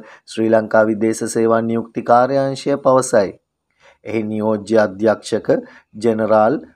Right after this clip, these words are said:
මංගල රන්දෙනිය පැවසුවේ වාර්ෂිකව විදේශ රැකියා සඳහා පුද්ගලයන්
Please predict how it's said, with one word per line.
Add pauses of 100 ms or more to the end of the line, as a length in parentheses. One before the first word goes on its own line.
(100)
මංගල
රන්දෙනිය
පැවසුවේ (240)
වාර්ෂිකව
විදේශ
රැකියා
සඳහා
පුද්ගලයන්